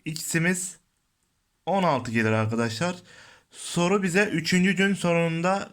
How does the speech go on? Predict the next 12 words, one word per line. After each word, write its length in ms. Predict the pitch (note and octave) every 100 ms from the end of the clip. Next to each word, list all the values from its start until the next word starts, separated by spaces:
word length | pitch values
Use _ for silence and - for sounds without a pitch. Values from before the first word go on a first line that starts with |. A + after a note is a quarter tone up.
| -
kaç 220 | F3+ F3+
soru 280 | F3 D#3+ C#3+
çözmüştür 640 | C#3+ B2+ A#2+ A2+ C3 A2+
diye 160 | A#2 A2+
soruyor. 440 | A2 B2+ C#3+ G3
Yani 420 | D#3 D3+ D3+ F3 D#3+
dört 300 | F3 E3+ D#3
x'i 280 | - -
soruyor. 400 | B2 B2+ A2+ D#3+ F#3 - - - - - - _ -
Burası 340 | F3 F3+ E3
birinci 360 | E3+ F3 F3+ E3
gün. 380 | C#3+ F#3+ -